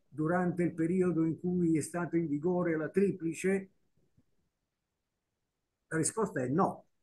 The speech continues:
nel senso che da una parte il ceto dirigente del nostro paese guardava al modello tedesco convintamente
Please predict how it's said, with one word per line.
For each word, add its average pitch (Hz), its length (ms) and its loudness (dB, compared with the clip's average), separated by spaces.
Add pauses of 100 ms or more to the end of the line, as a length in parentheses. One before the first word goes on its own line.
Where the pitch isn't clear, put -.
(580)
nel 127 160 -10
senso 156 420 -2
che 135 300 -2
da 135 100 -6
una 120 160 -8
parte 190 560 2 (1080)
il - 100 -20 (180)
ceto 165 320 -2
dirigente 127 800 -4 (320)
del 143 160 -2
nostro 156 340 -2
paese 165 380 2
guardava 135 720 0
al 151 200 -2
modello 143 460 0
tedesco 160 520 2
convintamente 156 1400 0